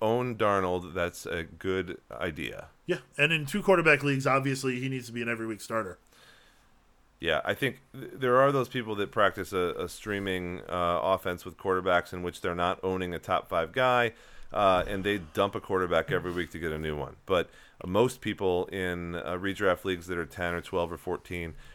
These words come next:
Speaker 1: are going to roster two quarterbacks. And if that's the case, then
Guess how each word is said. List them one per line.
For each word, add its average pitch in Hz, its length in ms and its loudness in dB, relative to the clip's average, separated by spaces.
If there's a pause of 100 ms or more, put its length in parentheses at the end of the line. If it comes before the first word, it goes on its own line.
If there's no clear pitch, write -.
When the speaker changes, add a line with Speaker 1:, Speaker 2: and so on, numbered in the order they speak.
Speaker 1:
are 90 120 -2
going 101 220 0
to 92 60 -2
roster 87 360 2
two 104 240 -8
quarterbacks. 73 640 -6 (380)
And 90 140 -2
if 90 120 -4
that's 92 220 2
the 92 100 -8
case, 85 380 -4
then 85 420 -2